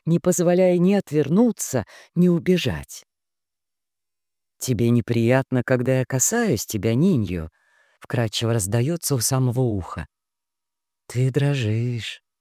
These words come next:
Мигель нравился больше? Это с ним ты переглядывалась в церкви, Дина?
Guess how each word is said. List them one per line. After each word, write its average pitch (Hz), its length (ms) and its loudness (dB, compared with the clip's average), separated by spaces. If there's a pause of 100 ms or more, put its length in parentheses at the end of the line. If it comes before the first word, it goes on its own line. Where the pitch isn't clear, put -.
(580)
Мигель 127 420 0
нравился 110 540 0
больше? 160 540 -4 (960)
Это 131 240 -2
с - 160 0
ним 233 260 6
ты 269 100 2
переглядывалась 127 800 2
в - 80 -14
церкви, 113 500 -4
Дина? 85 480 -2